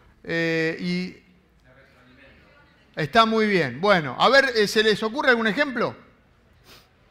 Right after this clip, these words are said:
de un círculo vicioso?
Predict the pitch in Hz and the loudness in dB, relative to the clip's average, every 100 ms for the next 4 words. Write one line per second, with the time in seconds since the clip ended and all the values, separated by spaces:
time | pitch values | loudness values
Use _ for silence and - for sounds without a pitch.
0 | _ _ _ _ _ _ _ _ _ _ | _ _ _ _ _ _ _ _ _ _
1 | _ _ _ _ - 170 175 208 175 185 | _ _ _ _ -10 -8 -6 -6 -4 0
2 | 175 165 226 226 214 143 | 0 -2 -2 -4 -4 -10